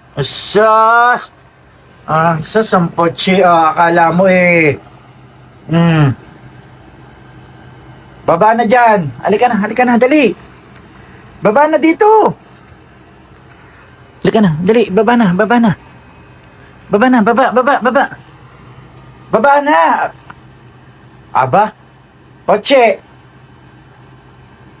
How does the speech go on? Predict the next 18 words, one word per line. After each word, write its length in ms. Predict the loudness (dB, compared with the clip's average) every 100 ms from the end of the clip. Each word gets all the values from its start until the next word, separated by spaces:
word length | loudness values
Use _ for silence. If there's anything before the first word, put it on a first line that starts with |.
| -20 -20 -20 -20 -20 -20 -20
Siksik 680 | -8 -4 -4 -4 -4 -4 -2
sa 160 | 0 2
Mama, 400 | 2 2 0 0
eh, 160 | 2 2
ah. 480 | 2 2 0 -2 -4 -14 -20 -20 -20 -20 -20 -8
Siksik 580 | -2 -2 -2 -4 -4 -2
sa 220 | -2 0
Mama. 720 | 0 0 2 2 2 0 -2 -8 -20 -20 -20 -20 -20 -6
Wag 220 | -4 -2
lang 220 | -2 0
mapababa. 720 | 0 0 -2 0 0 2 0
Saan 240 | 0 -2 0
ako 100 | 0
tutulog? 640 | 0 2 2 2 2 0 -6 -18 -20 -20 -20 _ -20 _ _ _ _ _ -10 -4
Pochi. 480 | -2 0 0 0 -2 -8 _ _ _ _ _ _ _ _
Saan 240 | -2 0
ako 60 | 0 -2
tutulog? 520 | 0 0 2 2 0